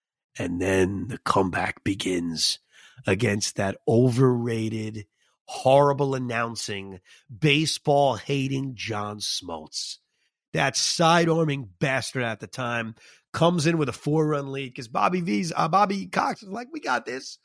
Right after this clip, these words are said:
Let me go to John Smoltz." And he gives up a double. And then he gives up a double. And then he gives up a hit. And then, in what I still think to this day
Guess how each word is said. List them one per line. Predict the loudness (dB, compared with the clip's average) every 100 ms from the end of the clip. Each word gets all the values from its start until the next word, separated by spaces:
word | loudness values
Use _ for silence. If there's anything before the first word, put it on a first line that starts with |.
| _ _ _
Let | -6
me | -4
go | -2
to | -2
John | 2 4 6 4
Smoltz." | 0 2 2 -2 -10 -12 _ _ _
And | -4
he | -4
gives | -4 -8
up | -10 -12
a |
double. | -14 -14 -16 _ _ _ _
And | 6 8
then | 6
he |
gives | 4 0 -2
up | -8
a | -8
double. | -6 -6 -8 -18 _ 0
And | 4 4
then |
he | 4
gives | 2 2 0
up | -2
a | -4
hit. | -4 -6 _ _ _ -2
And | 2 6
then, | 6 6 -2 -16 _ _ _ _ -2
in | 0
what | 2 2
I | 0
still | -2 -2 2
think | 0 2
to | 2
this | 0 2
day | 2 0 -2